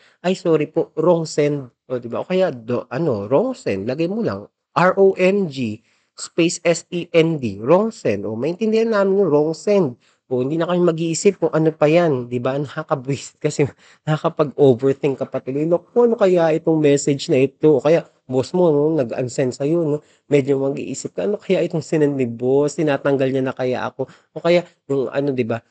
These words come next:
Kaibigan mo, o kaya, ah, ano ba? Ah, katrabaho mo, nag-unsend sa'yo. Ano kaya yung message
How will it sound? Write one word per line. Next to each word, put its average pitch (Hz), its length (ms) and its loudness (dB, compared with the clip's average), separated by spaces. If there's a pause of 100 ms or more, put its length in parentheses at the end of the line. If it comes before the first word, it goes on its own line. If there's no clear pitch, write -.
(280)
Kaibigan 143 560 0
mo, 156 240 0
o - 0 -
kaya, 143 320 -2
ah, 131 600 -4 (200)
ano 143 240 -8
ba? 120 160 -4 (400)
Ah, 127 240 -4
katrabaho 135 640 0
mo, 143 160 -2
nag-unsend 131 560 -4
sa'yo. - 160 -4
Ano 165 160 -2
kaya 156 240 0
yung 147 240 -2
message 123 480 -2